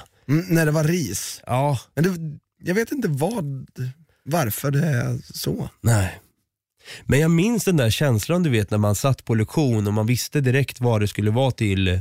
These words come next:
Speaker 2: skollunch då.
Speaker 1: Ja.
Speaker 2: Att det, man såg fram emot lunchen mer.
Speaker 1: Mm.
Speaker 2: Och man fick ju äta hur mycket man ville.
Speaker 1: Ja, faktiskt.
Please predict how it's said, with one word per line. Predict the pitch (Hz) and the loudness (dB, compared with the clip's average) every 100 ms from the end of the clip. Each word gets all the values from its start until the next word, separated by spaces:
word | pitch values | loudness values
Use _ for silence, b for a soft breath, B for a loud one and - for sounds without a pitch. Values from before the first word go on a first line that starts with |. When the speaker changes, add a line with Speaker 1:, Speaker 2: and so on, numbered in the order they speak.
| 113 | -2
Speaker 2:
skollunch | - 107 101 139 113 | 0 2 4 2 2
då. | 87 76 b b | -2 -8 b b
Speaker 1:
Ja. | 98 92 101 - | -2 -2 -2 -4
Speaker 2:
Att | - 131 | 0 2
det, | 151 135 - | 2 2 0
man | 131 131 | 0 0
såg | - 131 | 2 -2
fram | - 175 196 | 0 0 2
emot | 160 127 104 | 2 2 2
lunchen | 110 85 - 90 | 0 0 -2 -4
mer. | 78 | 0
Speaker 1:
Mm. | 117 160 170 b b | 2 2 0 b b
Speaker 2:
Och | 131 | -2
man | |
fick | 135 151 | 0 0
ju | 180 | 0
äta | 180 135 135 | 0 0 0
hur | 131 | 0
mycket | 156 - 120 | 0 0 0
man | 123 | 2
ville. | 151 110 147 - _ _ _ _ _ _ _ _ | 2 2 0 -2 _ _ _ _ _ _ _ _
Speaker 1:
Ja, | 196 165 190 - _ _ - | 0 0 -2 -8 _ _ -8
faktiskt. | 147 - 139 - | -6 -2 -4 -6